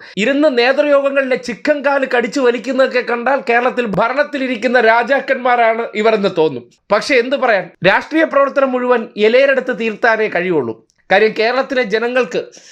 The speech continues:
ഇവരെക്കുറിച്ച് നല്ല ധാരണയുള്ളത് കൊണ്ട് തന്നെ ഇതുപോലെ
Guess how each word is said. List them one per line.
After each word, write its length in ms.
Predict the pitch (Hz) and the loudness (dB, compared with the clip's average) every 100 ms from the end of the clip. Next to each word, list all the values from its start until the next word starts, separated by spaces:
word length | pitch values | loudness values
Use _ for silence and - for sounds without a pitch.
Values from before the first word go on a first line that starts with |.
| - _ 180 | -20 _ -6
ഇവരെക്കുറിച്ച് 540 | 214 269 269 262 240 | 0 0 2 -2 0
നല്ല 400 | 220 233 262 277 | 0 0 0 -2
ധാരണയുള്ളത് 640 | 208 226 247 254 240 247 | 0 0 0 -2 0 0
കൊണ്ട് 320 | 226 226 226 214 | 0 0 0 0
തന്നെ 220 | 220 240 214 | -2 -8 -6
ഇതുപോലെ 560 | 214 247 277 269 180 | -2 2 4 2 0